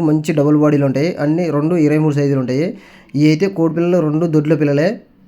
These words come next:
మీకు ఫోటోల కన్నా వీడియోలో చాలా బాగుంటాయి చూడొచ్చు. మీకు వీడియోలో, ఫోటోల కన్నా కొంచెం చిన్నగా కనిపించచ్చు, కానీ కోడి పిల్లలు మాత్రం చాలా పెద్దవి, డబుల్ బాడీలు వస్తాయి. మీకు పండగకి యూజ్ చేసుకోవడానికి చాలా అంటే చాలా మంచివి ఫ్రెండ్స్. అయితే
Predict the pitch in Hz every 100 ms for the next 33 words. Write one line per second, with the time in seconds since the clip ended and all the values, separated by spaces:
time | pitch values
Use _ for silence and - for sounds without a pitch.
0 | _ - 147 143 143 143 143 160 180 185
1 | 180 190 175 165 175 185 175 147 147 151
2 | 151 147 135 147 165 156 147 147 147 -
3 | 156 156 170 170 165 160 160 156 160 151
4 | 143 147 139 151 151 151 143 127 - 160
5 | 156 156 156 156 160 165 156 185 160 143
6 | 139 135 139 135 135 143 139 131 127 127
7 | 214 - - - - 143 139 143 139 143
8 | 147 156 156 151 151 151 147 160 156 143
9 | 143 143 147 143 135 131 - 131 143 190
10 | - - - _ _ - 190 165